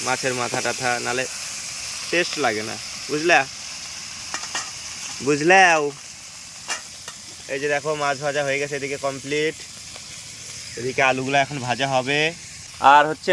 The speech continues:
মা নিয়ে গেল হচ্ছে আদা আর জিরা, ওটা হচ্ছে বাটতে বাড়িতে। এখানে তো শিলপাটা রাখা যাবে না, তো বাড়ি থেকে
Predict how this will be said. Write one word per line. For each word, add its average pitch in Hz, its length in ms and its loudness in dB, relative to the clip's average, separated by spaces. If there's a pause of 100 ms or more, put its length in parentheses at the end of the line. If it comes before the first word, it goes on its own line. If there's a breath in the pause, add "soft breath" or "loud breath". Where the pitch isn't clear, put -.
(120)
মা 151 80 10 (100)
নিয়ে 151 180 2
গেল 156 160 10
হচ্ছে 160 160 -2 (160)
আদা 139 200 6
আর 139 140 4
জিরা, 123 260 2
ওটা 123 140 2
হচ্ছে 156 160 -4 (100)
বাটতে 123 320 2
বাড়িতে। 107 260 -2 (360)
এখানে 147 240 0
তো 160 100 -4
শিলপাটা 147 400 2
রাখা 156 160 4
যাবে 151 260 4
না, 135 60 0 (380)
তো - 80 -8
বাড়ি 127 240 6
থেকে 139 140 -2